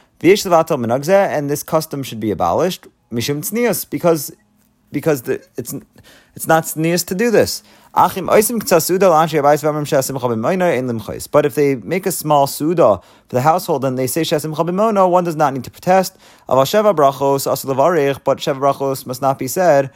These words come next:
Rak b'afen shenispar leil, other than the manner described above, only during, so only during the, um, sheva brachos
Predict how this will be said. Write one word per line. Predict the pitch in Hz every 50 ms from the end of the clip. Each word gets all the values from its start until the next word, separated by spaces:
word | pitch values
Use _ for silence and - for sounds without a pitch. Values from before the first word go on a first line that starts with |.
| _ _ _ _ _
Rak | _ - 151 180 185
b'afen | 180 156 143 139
shenispar | 131 131 131 127 - - 127 123 123
leil, | 120 113 113 98 80 - -
other | - 139 160 160
than | 147 151 139 135
the | 131 127
manner | 123 120 117
described | 104 95 - 113 101 92 95
above, | 110 147 165 160 151 143 - _ _ _ _ _ -
only | 139 143 160 160 156 147
during, | 120 110 127 127 131 131 131 131 127 123 - - _ _ _ _ _
so | - - 131 123 120 117 - -
only | - 139 151 156 156
during | 139 113 131 131 131 127 127 127
the, | 117 117
um, | 113 113 113 110 110 107 - - 107 104 101 98 98 98 98 - - _ _ _ _ _ _ _ _ _ _ _ _ _ _ _ _ _ _ _ _ _ _ _ _ _ _ _ _ _ _ _ _ _ _ _ _
sheva | - - 117 113 110 104
brachos | 98 98 87 80 - 90 82 - - - - - - -